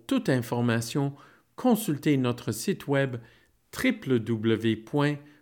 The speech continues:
concert la chine au pluriel point c a.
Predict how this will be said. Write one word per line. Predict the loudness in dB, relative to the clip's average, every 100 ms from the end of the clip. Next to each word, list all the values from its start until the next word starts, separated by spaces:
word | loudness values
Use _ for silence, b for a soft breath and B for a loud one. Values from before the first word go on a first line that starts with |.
| _ -4
concert | 0 0 2 0 0
la | 0 0
chine | 0 0 0 -4 -6
au | -6
pluriel | -6 -8 -8 -2 2 4 4 0 B B B _
point | -4 0 2
c | 2 4 4
a. | 2